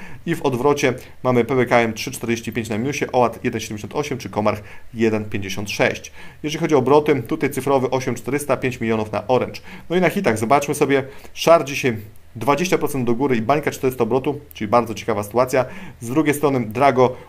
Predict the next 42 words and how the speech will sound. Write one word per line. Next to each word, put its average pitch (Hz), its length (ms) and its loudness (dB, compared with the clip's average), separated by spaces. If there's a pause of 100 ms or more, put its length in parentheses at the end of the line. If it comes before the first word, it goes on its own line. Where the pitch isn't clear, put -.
(100)
osiemdziesiąt 131 480 -2
pięć 120 180 -4
setnych 120 320 -2
na 135 200 4
korekcie, 147 440 2
ale 117 120 6
cały 151 440 6
czas, 135 180 0
popatrzmy, 123 360 0
jak 107 80 -12
trzymają 127 360 0
się 110 140 -4
dzielnie 110 300 2
w 107 60 0
okolicach 107 320 -4
tej 107 140 -4
pięćdziesiątki. 104 500 -6
Pięćdziesiątka 139 460 -4
jednak 117 220 0
silnym 135 240 -2
oporem 104 300 0 (420)
dla - 200 4
Drago 98 360 0 (300)
jest. 120 320 4
Zerknijmy 131 340 0
na 131 80 2
spółki 127 280 -4
dywidendowe. 127 680 2 (320)
Tutaj 151 240 2
najmocniej 127 460 2
N 127 100 -4
T 123 120 -2
System 131 260 -2
obrywa, 120 460 4 (840)
obrywa 113 240 2
w 117 60 -4
pozytywnym 113 420 -2
kierunku 127 260 -2
oczywiście, 117 320 -2
czyli 107 180 -2
rośnie 143 280 4
nam 107 120 -4